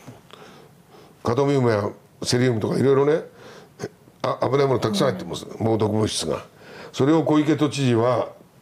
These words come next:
Speaker 1: 東京都の新しい新規の住宅の屋根にはこれを入れなきゃいけない。本当にね、
Speaker 2: うん。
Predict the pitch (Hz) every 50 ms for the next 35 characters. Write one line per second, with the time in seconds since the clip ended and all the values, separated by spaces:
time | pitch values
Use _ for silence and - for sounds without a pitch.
0 | - - - - - - - _ - - _ - - - - - - - - -
1 | - - - - - - - - 127 127 113 - 143 139 123 - - - 95 175
2 | 165 - - - - - - - - - - - 107 - 131 147 139 - - 131
3 | 113 - - 139 139 - - 101 95 85 95 110 110 - 117 107 120 120 117 123
4 | 127 123 107 95 87 82 76 67 - - - - - - - - 117 131 139 139
5 | 127 120 - 104 101 - 165 180 160 - 151 117 107 107 - - 80 151 196 -
6 | - - - - - - - - - - - - - - 165 147 151 151 151 156
7 | - - - 139 175 190 156 156 156 151 151 147 147 143 143 143 135 127 117 -
8 | 143 147 -